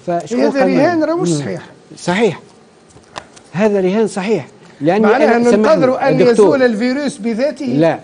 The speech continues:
Speaker 1: لا. دكتور،
Speaker 2: ما
Speaker 1: أنا
Speaker 2: يسمى
Speaker 1: تونسي.
Speaker 2: فاكسيني؟
Speaker 1: أنا تونسي وأنت تونسي. وحضرته تونسي. عندنا شخصية معينة، ثم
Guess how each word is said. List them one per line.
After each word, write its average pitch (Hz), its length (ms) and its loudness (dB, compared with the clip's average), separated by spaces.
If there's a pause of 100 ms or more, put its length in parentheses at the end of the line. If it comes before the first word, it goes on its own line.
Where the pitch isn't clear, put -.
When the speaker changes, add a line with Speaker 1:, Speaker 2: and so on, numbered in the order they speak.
(120)
Speaker 1:
لا. 123 220 -8 (500)
دكتور، 131 380 -4 (240)
Speaker 2:
ما 269 120 -2
Speaker 1:
أنا 202 120 0
Speaker 2:
يسمى 294 120 0
Speaker 1:
تونسي. 349 220 2
Speaker 2:
فاكسيني؟ 359 240 -6 (420)
Speaker 1:
أنا 185 200 0
تونسي 180 440 -4 (100)
وأنت 175 200 -4
تونسي. 151 420 -6 (640)
وحضرته 180 520 -6
تونسي. 147 300 -8 (800)
عندنا 160 280 -4
شخصية 196 500 -8
معينة، 165 440 -4 (680)
ثم 202 200 -2